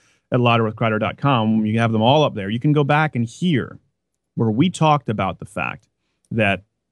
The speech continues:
police deaths would probably be increasing. Certainly crime rates. Would police be more prudent? Would they be afraid to do their job? And, uh, the numbers are out now.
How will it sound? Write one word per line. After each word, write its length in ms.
police 520
deaths 580
would 260
probably 280
be 120
increasing. 340
Certainly 400
crime 440
rates. 280
Would 120
police 340
be 140
more 280
prudent? 500
Would 100
they 120
be 120
afraid 360
to 60
do 200
their 160
job? 420
And, 240
uh, 100
the 80
numbers 300
are 100
out 200
now. 180